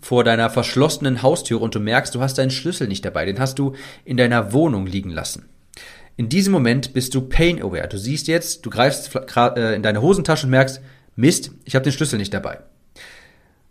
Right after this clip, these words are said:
Dir ke-, fällt dann sofort ein, "Okay, dafür gibt's Schlüsseldienste, das wäre die Lösung." Jetzt bist du solution aware. Jetzt denkst du vielleicht, "Okay,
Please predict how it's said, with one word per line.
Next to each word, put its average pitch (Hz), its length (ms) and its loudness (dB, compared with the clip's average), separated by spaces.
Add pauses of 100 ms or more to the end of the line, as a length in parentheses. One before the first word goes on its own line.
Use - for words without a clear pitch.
(340)
Dir 127 140 0
ke-, - 160 -4
fällt 190 260 4
dann 160 100 4
sofort 165 360 4
ein, 131 180 4
"Okay, 139 280 4
dafür 135 220 2
gibt's 135 220 -2
Schlüsseldienste, 123 640 0
das 107 240 -4
wäre 120 100 2
die 127 140 0
Lösung." 131 400 2
Jetzt 87 120 -12
bist - 160 -6
du 131 40 -4
solution 135 500 0
aware. 85 300 -8 (480)
Jetzt 120 180 0
denkst 156 160 4
du 156 60 -6
vielleicht, 143 260 0
"Okay, 151 380 2